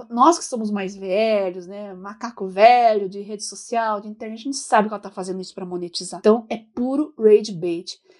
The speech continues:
Então, se essa é a palavra do ano, essa influenciadora, pra mim, ela leva o troféu do ano de rage bait. <laughs>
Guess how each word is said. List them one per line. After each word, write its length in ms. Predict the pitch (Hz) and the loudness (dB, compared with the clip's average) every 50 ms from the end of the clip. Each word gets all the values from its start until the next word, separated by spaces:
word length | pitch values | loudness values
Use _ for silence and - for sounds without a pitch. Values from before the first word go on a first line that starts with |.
| _ _ _ | _ _ _
Então, 160 | - 233 240 | 4 4 4
se 160 | 240 - 254 | 6 4 2
essa 220 | 240 247 247 - 285 | 2 2 2 -2 -6
é 40 | |
a 40 | 262 | -2
palavra 400 | - 254 233 233 233 233 233 240 | 0 0 0 2 0 0 -2 -2
do 160 | 202 220 208 | -2 0 0
ano, 340 | 208 214 226 240 254 285 294 294 | 0 -2 -2 -4 -4 -4 -4 -4
essa 200 | 233 233 233 262 | -6 -8 -6 -10
influenciadora, 680 | 247 233 - 240 226 233 - 254 226 190 202 214 226 240 | -12 -8 -4 -4 -4 -2 -4 -4 -4 -2 -2 -2 -4 -6
pra 180 | 226 240 220 208 | -8 -10 -10 -8
mim, 260 | 202 202 208 220 226 | -8 -10 -10 -10 -8
ela 160 | 220 226 226 | -8 -8 -6
leva 260 | 214 208 202 202 220 | -4 -4 -4 -6 -6
o 40 | 226 | -6
troféu 400 | 226 233 226 226 - 226 208 208 | -6 -6 -6 -4 -6 -6 -4 -4
do 100 | 202 247 | -2 -2
ano 220 | 233 190 180 185 190 | -2 -4 -4 -6 -6
de 140 | 175 202 190 | -8 -8 -6
rage 300 | 190 180 175 202 214 185 | -2 -2 0 0 0 0
bait. 340 | - - - 226 - - - - - - | 0 2 2 0 0 0 -6 -12 -2 2
<laughs> 2250 | - - - - - 269 311 - - 269 240 - _ - - - - - - - - 120 - - 120 - - 139 - - - - 214 - 104 - - - 139 - _ - - _ | 2 2 2 2 -4 -6 -6 -6 -10 -14 -14 -14 _ -8 -8 -8 -8 -12 -18 -14 -12 -10 -8 -8 -8 -6 -4 -6 -6 -4 -6 -6 -6 -6 -6 -8 -8 -8 -10 -12 _ -16 -18 _